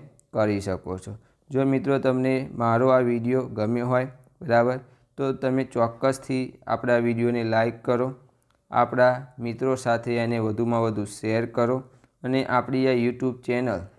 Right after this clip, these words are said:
ધર્મેશ બારૈયા મેક લર્ન ઇઝીને સબસ્ક્રાઇબ કરો. Thank you. અને મિત્રો આજે આ વીડિયો આપણે ઘણા બધા સમય પછી બનાવ્યો છે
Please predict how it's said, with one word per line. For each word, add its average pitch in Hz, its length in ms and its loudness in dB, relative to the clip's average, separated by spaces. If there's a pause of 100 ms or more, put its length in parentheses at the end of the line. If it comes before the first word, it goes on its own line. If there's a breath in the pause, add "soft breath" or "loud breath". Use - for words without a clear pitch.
ધર્મેશ 117 540 0
બારૈયા 117 600 2 (200)
મેક 120 240 -4
લર્ન 117 240 -2
ઇઝીને 117 340 -2 (340 loud breath)
સબસ્ક્રાઇબ 113 880 0
કરો. 95 260 -4 (1000)
Thank 131 400 2
you. 139 120 2 (200)
અને 131 220 -2
મિત્રો 135 380 0 (480)
આજે 123 320 2
આ 127 120 6
વીડિયો 123 360 2
આપણે 127 200 0
ઘણા 120 300 -2
બધા 123 340 0
સમય 123 220 -4
પછી 120 300 -4
બનાવ્યો 123 340 0
છે 127 60 -2